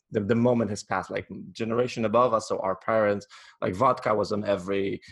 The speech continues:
party. Uh, <laughs> like, when, when, I don't know, the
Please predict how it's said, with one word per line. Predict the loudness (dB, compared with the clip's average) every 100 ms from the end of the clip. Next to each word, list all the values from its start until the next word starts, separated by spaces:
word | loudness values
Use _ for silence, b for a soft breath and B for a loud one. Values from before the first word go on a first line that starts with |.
| B _
party. | 0 0 0 -6 -8 -8 -14 b b -4
Uh, | 2 2 2 2 0 2
<laughs> | 2 2 -2 -4 -10 -4 -2 0 0
like, | 0 0 0 -4
when, | -4 -4 -10 -6
when, | -4 -2 -2 -4 -10 -16 -4
I | 0
don't | 2
know, | 2 0 -2
the | -2 0 -2